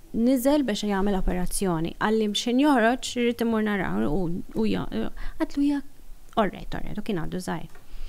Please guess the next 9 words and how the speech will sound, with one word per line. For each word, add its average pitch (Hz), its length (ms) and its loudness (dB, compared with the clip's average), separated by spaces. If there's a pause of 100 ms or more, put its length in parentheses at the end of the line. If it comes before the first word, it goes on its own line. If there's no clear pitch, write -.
(920)
U 220 320 4
ġiet 220 300 0 (100)
om 180 320 2
dil-, 175 680 0 (220)
dat 170 220 -4
tifel 277 420 2
u - 80 -6
qalt 220 320 0
li 226 180 2